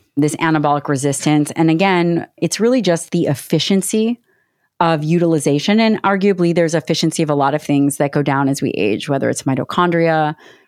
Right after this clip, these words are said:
a protein turnover, just the efficiency of our body over time. And, you know, one could look at, there's a, The Hallmarks of Aging, that paper that originally came out in two, two thousand and thirteen that highlights this.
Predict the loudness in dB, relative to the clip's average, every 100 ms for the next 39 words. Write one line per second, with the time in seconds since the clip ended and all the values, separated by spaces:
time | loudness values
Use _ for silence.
0 | _ -8 -4 -2 0 -2 0 2 2 2
1 | 0 -2 -2 -2 -2 0 0 2 0 0
2 | 0 2 2 0 -2 0 0 0 0 0
3 | 0 -2 0 -4 -2 0 2 2 0 -2
4 | -14 _ _ _ 0 0 2 2 2 2
5 | 2 0 0 0 0 -4 _ 0 0 2
6 | 0 0 -2 -2 0 -2 -2 0 -2 -2
7 | 0 2 2 0 -2 0 -2 0 0 0
8 | -2 -2 -2 0 0 0 0 0 -2 -2
9 | 0 0 -2 -4 -4 -6 -8 -8 -2 0
10 | 0 -2 -2 -2 -2 -4 -2 0 0 -4
11 | -12 -20 -4 -2 0 0 0 -2 -4 -2
12 | -2 -6